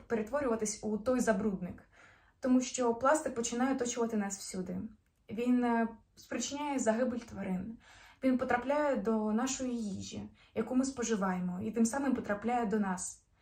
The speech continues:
Ця робота — це заклик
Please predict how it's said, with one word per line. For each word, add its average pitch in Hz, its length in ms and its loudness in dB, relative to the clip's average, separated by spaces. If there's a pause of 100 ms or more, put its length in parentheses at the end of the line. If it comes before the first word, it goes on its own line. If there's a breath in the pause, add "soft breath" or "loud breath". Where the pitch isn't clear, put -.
(760 soft breath)
Ця 311 160 8
робота — 302 380 6
це 254 240 4
заклик 262 720 4